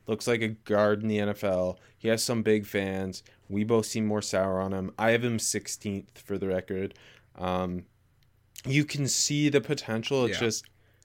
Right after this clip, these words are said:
Speaker 1: it's very sloppy. It, my, my pro clump's Eric Flowers.
Speaker 2: Oh, I got a good one too. Germain Ifedi.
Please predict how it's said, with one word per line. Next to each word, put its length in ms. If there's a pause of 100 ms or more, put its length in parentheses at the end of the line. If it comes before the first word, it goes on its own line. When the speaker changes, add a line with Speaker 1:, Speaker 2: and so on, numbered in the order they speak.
(340)
Speaker 1:
it's 240
very 460
sloppy. 800 (240)
It, 320
my, 160
my 220
pro 240
clump's 260
Eric 220
Flowers. 560 (640)
Speaker 2:
Oh, 220
I 120
got 160
a 60
good 80
one 160
too. 160
Germain 280
Ifedi. 460